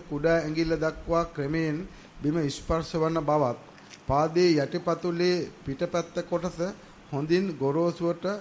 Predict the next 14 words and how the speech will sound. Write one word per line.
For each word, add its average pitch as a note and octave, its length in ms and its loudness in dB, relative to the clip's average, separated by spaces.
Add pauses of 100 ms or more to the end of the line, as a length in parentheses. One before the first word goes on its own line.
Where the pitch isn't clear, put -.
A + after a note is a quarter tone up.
(540)
වැලි D#3+ 360 4 (360)
කැට D3+ 240 -2
අතරේ E3+ 520 2
ස්පර්ශ D#3 420 -4
වන E3+ 140 0
අයුරුත් D#3+ 380 0
දැනුනි. C#3+ 400 2 (480)
එක් - 400 -6
එක් G#3+ 160 2 (100)
තැන්වල F3+ 480 0
ඇති F3 280 0
කුඩා E3+ 420 2
වැලි D3 260 0
කැට F3 280 -2